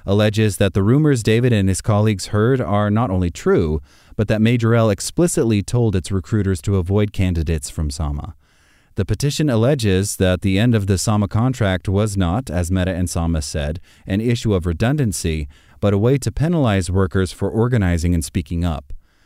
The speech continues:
The suit names Sama, Majorel, and Meta. According to the filing, Sama never issued a redundancy response. The suit also alleges that Majorel, in avoiding Sama employees, was engaging in discriminatory hiring practices,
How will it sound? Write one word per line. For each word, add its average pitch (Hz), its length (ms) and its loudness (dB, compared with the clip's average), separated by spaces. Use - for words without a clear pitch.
The 95 80 -2
suit 131 220 0
names 101 260 0
Sama, 120 440 2
Majorel, 95 600 2
and 76 160 -2
Meta. - 380 -2
According 151 340 0
to 139 80 2
the 113 80 2
filing, 123 480 2
Sama 131 320 0
never 104 240 2
issued 131 380 0
a 85 80 0
redundancy 80 640 -2
response. 73 640 -8
The 107 100 -2
suit 156 240 -2
also 143 380 0
alleges 120 420 2
that 113 140 2
Majorel, 110 600 4
in 110 80 4
avoiding 104 460 4
Sama 104 320 2
employees, 101 800 2
was 98 200 2
engaging 98 480 2
in 98 120 2
discriminatory 98 800 0
hiring 107 480 0
practices, 73 720 -6